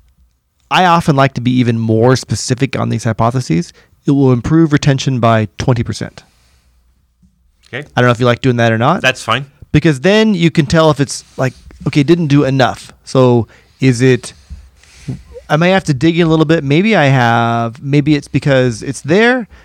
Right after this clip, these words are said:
Speaker 1: but the performance of switching from one to the other is low. So I, I can, I can dig in a little bit deeper. I'm probably, probably way beyond here. So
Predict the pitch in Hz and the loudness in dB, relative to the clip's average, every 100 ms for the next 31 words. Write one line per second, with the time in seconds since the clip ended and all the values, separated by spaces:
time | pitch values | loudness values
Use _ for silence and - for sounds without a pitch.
0 | - - 147 156 156 - 185 180 180 160 | -8 -4 -2 0 0 2 2 2 0 0
1 | - 156 156 147 151 135 139 131 131 131 | -4 -4 -6 -2 -2 0 0 0 0 2
2 | 127 127 120 117 104 127 123 107 - - | 2 0 0 -2 -6 -4 -2 -2 -6 -20
3 | _ _ _ _ - - - 120 117 139 | _ _ _ _ -20 -20 -2 0 0 0
4 | 123 131 120 - 131 139 156 147 135 123 | 0 0 -2 -2 0 2 2 2 4 4
5 | 110 107 98 - 95 104 127 117 107 - | 2 -2 -6 -8 -8 -2 0 0 -2 -8
6 | - 120 110 98 101 87 95 95 - - | -6 -4 -2 -2 -2 -4 -6 -10 -10 -12
7 | - - - 139 131 127 123 113 | -12 -18 -6 2 4 6 4 2